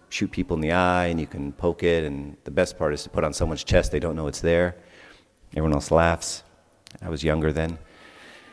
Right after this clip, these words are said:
So this idea is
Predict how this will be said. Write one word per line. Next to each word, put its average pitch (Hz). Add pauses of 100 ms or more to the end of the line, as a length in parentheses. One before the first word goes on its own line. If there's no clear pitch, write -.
(480)
So 127 (600)
this -
idea 139
is 113